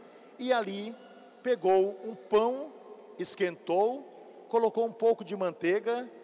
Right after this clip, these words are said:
colocou um salame dentro e, colocando em um copo, né, leite, foi até o rapaz e disse: "Olhe, o que eu posso dar para você é isso." E o rapaz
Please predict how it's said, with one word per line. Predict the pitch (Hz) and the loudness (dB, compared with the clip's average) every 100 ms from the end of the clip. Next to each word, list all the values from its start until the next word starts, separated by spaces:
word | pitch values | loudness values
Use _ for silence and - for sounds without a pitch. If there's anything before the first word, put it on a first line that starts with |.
| - - - | -20 -8 -2
colocou | 247 233 254 | 0 0 -2
um | 269 | 0
salame | - 226 202 208 208 | 0 0 0 -2 -2
dentro | 170 165 160 165 185 - - - - - - | -2 -2 -6 -10 -12 -14 -20 -20 -20 -16 -6
e, | 208 214 247 - - - | -4 -4 -6 -14 -18 -2
colocando | 196 196 196 226 262 233 208 | 0 0 0 0 0 -2 -4
em | 190 | -4
um | 190 | -6
copo, | 180 170 165 151 - 117 113 - - 143 | -6 2 2 2 -6 -14 -16 -20 -14 -8
né, | 175 - - - - - - | -6 -8 -14 -20 -20 -20 -10
leite, | 151 175 180 - 226 247 247 - - - - - | 0 2 2 -2 -8 -10 -14 -18 -20 -20 -20 -6
foi | 196 196 | -2 0
até | 175 175 | 0 0
o | 170 | 0
rapaz | 156 - 143 139 156 180 - - - - - - - | -2 -2 -4 -4 -6 -8 -8 -8 -14 -20 -20 -16 -12
e | |
disse: | 196 165 170 - 151 151 - | -10 -6 -4 -4 -4 -6 0
"Olhe, | 175 143 120 104 - - - - | 2 2 -4 -18 -20 -20 -16 -8
o | |
que | - | -4
eu | 175 | -4
posso | 180 214 240 226 | 0 0 0 -2
dar | 165 160 | -2 -2
para | 165 156 | -2 -4
você | 135 139 - 185 - | -4 -6 -6 -6 -2
é | 196 | -2
isso." | 170 156 123 - 113 - - - - _ _ _ _ - | -2 -2 -2 -4 -10 -20 -20 -20 -20 _ _ _ _ -10
E | 165 | -6
o | |
rapaz | 147 147 - 156 185 208 - - - | -2 -2 0 -2 -2 -4 -4 -4 -6